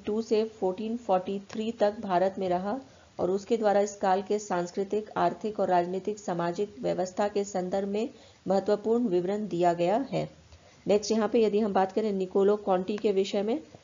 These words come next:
निकोलो कॉन्टी एक इतावली यात्री रहा था जो फ़िफ़्टीन हंड्रेड एंड ट्वेंटी में भारत की यात्रा पर आया था। इसके द्वारा तत्कालीन सामाजिक व्यवस्था, यहाँ की रीति रिवाज,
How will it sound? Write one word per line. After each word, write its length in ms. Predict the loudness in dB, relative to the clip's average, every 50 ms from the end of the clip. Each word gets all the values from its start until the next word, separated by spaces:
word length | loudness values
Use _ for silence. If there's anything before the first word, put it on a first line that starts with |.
| _ _ -6
निकोलो 360 | -6 -4 0 2 4 4 4 4
कॉन्टी 340 | 4 2 2 2 2 2 2
एक 140 | 2 2 0
इतावली 640 | -2 0 2 4 4 4 2 2 0 0 -2 -2 -2 0
यात्री 440 | 2 4 4 4 2 0 -4 -4 -2
रहा 240 | 0 0 0 0 -2
था 200 | 0 0 0 0 0 -2 -4 -8 -8 -4
जो 140 | -2 -2 -2
फ़िफ़्टीन 480 | 0 -2 -2 -2 -2 -6 -4 -2 -2
हंड्रेड 200 | -2 0 0 0
एंड 200 | 0 0 -2 -4
ट्वेंटी 380 | -2 -2 -2 -2 -2 -4 -4 -2
में 180 | 0 0 0 0 -4 -10 -20 -20 -20 -20 _ -4
भारत 340 | 2 4 4 4 4 2 0
की 180 | -4 -4 0
यात्रा 380 | 4 4 4 4 2 2 0 0
पर 160 | 2 2 2 2
आया 220 | 4 2 2 2 0
था। 260 | -2 -4 -4 -4 -6 -10 -16 -12 -6 -6
इसके 300 | -6 -4 -2 -2 -2 0
द्वारा 260 | 2 2 2 2 2
तत्कालीन 680 | 2 0 0 0 0 0 2 2 2 2 2 0 -2 -4 -8 -12 -20 -20 -20 -20 -8
सामाजिक 640 | -2 -2 0 2 4 2 2 2 0 -2 -2 -4 -8 -20 -20 _ _ _ _ -16 -4 2
व्यवस्था, 640 | 4 4 6 6 4 2 0 -4 -4 -2 -2 -2 -4 -8 -18 -20 -20 -20 _ _ -6
यहाँ 320 | -2 0 0 2 0 -2 -2
की 240 | -4 -4 -2 0 0 2
रीति 320 | 2 0 0 -2 -4 -4
रिवाज, 460 | -2 0 2 2 2 2 2 0 -4